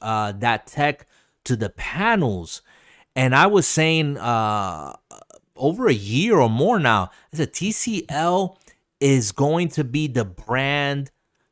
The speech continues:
to watch," just like you remember when Vizio first started and it was like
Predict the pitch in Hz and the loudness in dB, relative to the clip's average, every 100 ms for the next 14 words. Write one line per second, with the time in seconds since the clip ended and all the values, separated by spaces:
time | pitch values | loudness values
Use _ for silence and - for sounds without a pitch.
0 | - - 120 98 104 120 135 175 185 - | -4 0 0 0 0 2 4 2 -2 -6
1 | - - _ _ _ - 101 139 175 - | -8 -10 _ _ _ -8 2 2 2 0
2 | 185 175 147 151 160 160 170 175 151 120 | 0 0 0 2 2 2 0 2 2 0
3 | 87 123 135 156 160 160 - 156 160 - | 0 0 0 0 2 2 2 2 2 0
4 | 165 165 165 175 170 165 - 113 117 117 | 2 4 4 2 2 -2 -4 0 2 2
5 | 131 131 110 131 120 107 92 | 4 2 2 2 4 2 -4